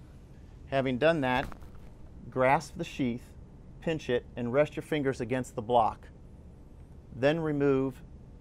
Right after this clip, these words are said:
the trocar. This prevents any inadvertent movement of the sheath and therefore losing your depth mark. You then replace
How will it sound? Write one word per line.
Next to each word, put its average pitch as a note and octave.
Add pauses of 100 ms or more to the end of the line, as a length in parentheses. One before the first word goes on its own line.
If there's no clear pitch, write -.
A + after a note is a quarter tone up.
(200)
the B2
trocar. B2 (120)
This D3
prevents C3+
any C3+
inadvertent B2+
movement A#2+
of A#2
the A#2
sheath - (320)
and A#2
therefore A#2
losing A2+
your A2 (180)
depth A#2
mark. G#2+ (1700)
You B2
then C#3
replace D#3